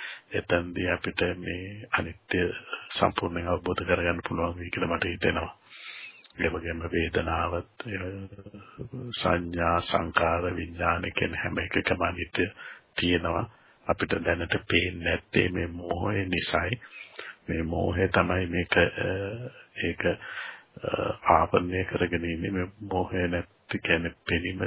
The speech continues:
පෙනීම තියෙනවා නම් මේ වේ අනිත්‍ය. එතකොට මේ මෝහය දුර වෙනවා කියලා, අ, තමයි මටත් අදහස් කරන්න පුළුවන් වෙන්නේ. අ, ඉතින්,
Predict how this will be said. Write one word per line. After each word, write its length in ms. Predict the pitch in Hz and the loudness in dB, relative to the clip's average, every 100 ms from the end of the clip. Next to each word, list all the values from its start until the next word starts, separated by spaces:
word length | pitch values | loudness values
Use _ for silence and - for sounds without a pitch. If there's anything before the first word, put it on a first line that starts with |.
| - - | -4 -4
පෙනීම 400 | 92 92 98 98 | -2 0 -2 -4
තියෙනවා 440 | 95 92 92 101 95 | -2 -2 -2 -2 -2
නම් 200 | 95 92 | -2 -2
මේ 240 | 90 90 | -4 -2
වේ 160 | 87 92 | 0 2
අනිත්‍ය. 600 | 90 90 - - 92 120 - - - - - | 0 -2 -4 0 2 0 -4 -16 -16 -6 0
එතකොට 360 | 87 87 87 | 2 4 2
මේ 180 | 90 85 | 2 0
මෝහය 400 | 90 87 85 95 | 2 0 2 0
දුර 200 | 85 90 | 2 2
වෙනවා 340 | 90 87 87 85 | 4 4 2 0
කියලා, 380 | - 85 87 - - - | 0 2 0 -2 -12 -12
අ, 100 | 117 110 107 104 110 - - - - | -10 -8 -8 -10 -12 -12 -12 -8 0
තමයි 280 | 87 87 | 2 2
මටත් 420 | 90 87 - - - 98 110 117 | 2 0 -2 -4 0 0 0 0
අදහස් 360 | 98 90 87 - | 2 2 2 2
කරන්න 280 | - 85 85 | 4 4 2
පුළුවන් 380 | - 92 87 92 | 2 4 4 2
වෙන්නේ. 300 | 90 113 147 - - - - - - - - - | 0 0 -4 -8 -14 -12 -12 -12 -14 -14 -18 -4
අ, 100 | - 87 82 87 92 110 - | 0 4 4 4 0 -4 -4
ඉතින්, 300 | - - | 0 2